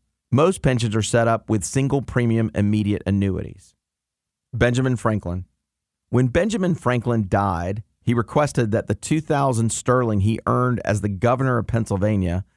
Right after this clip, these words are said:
from seventeen eighty-five to seventeen eighty-eight be divided equally between Boston and Pennsylvania.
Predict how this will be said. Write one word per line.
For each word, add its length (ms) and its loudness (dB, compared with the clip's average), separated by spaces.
from 160 2
seventeen 500 2
eighty-five 600 2
to 100 -2
seventeen 760 0
eighty-eight 560 0
be 140 4
divided 520 2
equally 500 0
between 360 0
Boston 600 0
and 180 0
Pennsylvania. 680 -2